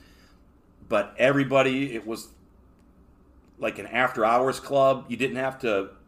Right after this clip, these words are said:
drinks were for free, totally stocked bar, most disgusting toilets in New York. They compared them to the toilets in Trainspotting.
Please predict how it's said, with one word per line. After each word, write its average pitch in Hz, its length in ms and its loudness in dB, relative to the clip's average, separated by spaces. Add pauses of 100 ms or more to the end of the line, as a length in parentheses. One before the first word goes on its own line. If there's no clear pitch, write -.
(340)
drinks 143 360 -2
were 110 100 -4
for - 140 -12
free, 165 580 2 (460)
totally 139 300 0
stocked - 360 2
bar, 143 480 4
most 123 220 -6
disgusting 120 560 -6
toilets 135 420 2
in 107 80 -6
New 98 80 -6
York. 139 540 4 (340)
They 117 100 -2
compared 127 440 0
them 120 140 -2
to 135 80 -4
the 101 100 -6
toilets 127 420 -2
in 95 80 -12
Trainspotting. 135 840 -4